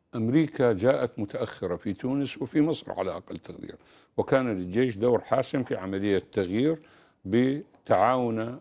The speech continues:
مع القوى الشعبية الرافضة المطالبة بالتغيير. آه، الولايات المتحدة براغماتية في السياسة، وتعاملت وتتعامل دائما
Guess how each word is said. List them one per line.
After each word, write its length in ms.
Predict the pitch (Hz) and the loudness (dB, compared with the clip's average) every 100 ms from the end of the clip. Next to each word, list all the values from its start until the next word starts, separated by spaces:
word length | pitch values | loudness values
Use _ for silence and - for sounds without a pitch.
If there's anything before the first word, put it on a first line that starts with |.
| - | -6
مع 200 | 107 98 | -4 -4
القوى 300 | 95 - 104 | -4 0 0
الشعبية 640 | 95 - 85 92 101 98 | 0 -4 -4 0 2 2
الرافضة 640 | 92 95 101 - 98 92 95 104 - | 2 4 4 2 0 2 0 -2 -4
المطالبة 920 | 90 87 95 - 101 - 104 98 98 | -4 -6 -8 -8 -4 2 2 2 0
بالتغيير. 520 | 82 - 92 - 80 - - - _ - - - _ | -2 -6 -8 -8 -12 -12 -20 -20 _ -20 -20 -20 _
آه، 800 | - 107 101 98 95 95 95 95 - - _ - | 2 4 6 4 4 2 0 -2 -6 -16 _ 0
الولايات 760 | 117 113 110 110 113 131 160 147 | 2 2 2 2 4 4 4 2
المتحدة 800 | 127 - 143 - 123 117 117 113 | 0 2 0 2 0 2 2 2
براغماتية 640 | 120 113 104 107 - 123 110 | 0 0 0 -2 -2 0 0
في 100 | - | -2
السياسة، 580 | - 95 85 76 - 76 78 | -10 -6 -6 -6 -16 -20 -18
وتعاملت 1400 | 82 82 80 80 - _ _ - 95 123 120 113 113 - | -14 -12 -12 -14 -20 _ _ -2 0 2 2 4 4 2
وتتعامل 800 | 95 - 92 85 92 107 101 85 | -4 -2 -6 -4 -2 0 0 -2
دائما 540 | 101 104 101 101 101 | -4 -2 -4 -2 -2